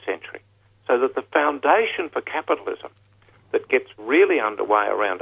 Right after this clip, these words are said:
eighteen hundred, so it takes about a hundred years, the Bank of England, which is a private concern, actually manages all of this. You buy the shares and you pay your taxes through the Bank of England. And the Bank of England becomes, as the Prime Minister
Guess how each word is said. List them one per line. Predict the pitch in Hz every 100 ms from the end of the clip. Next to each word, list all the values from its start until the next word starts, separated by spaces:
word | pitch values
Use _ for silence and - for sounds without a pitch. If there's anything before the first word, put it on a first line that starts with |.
| -
eighteen | 170 208 - 92
hundred, | 76 - - -
so | 110
it | -
takes | 175 -
about | - 104
a |
hundred | 104 107 90 -
years, | 110 87 - _ _ _ -
the |
Bank | 151 165 165
of | 208
England, | 180 220 147 82 -
which | 110 101
is | -
a |
private | - 143 180 160 -
concern, | - - - - - - _ _ -
actually | 160 - 165 151
manages | 143 185 208 202 - -
all | - -
of | - -
this. | - - - _ _ _
You | 127
buy | 123 156 156
the | 147 139 -
shares | 127 120 120 -
and |
you | 92
pay | - 127 139
your | 127
taxes | 113 113 - - 107 _ _ _ -
through | 143 147
the | 139
Bank | 147 139 139
of |
England. | 180 190 95 - - _ _ -
And | 120
the |
Bank | 123 131 131
of | 120
England | 107 110 113
becomes, | 127 - 104 123 156 - _
as | 92
the | 104
Prime | 110 113 110
Minister | 104 101 -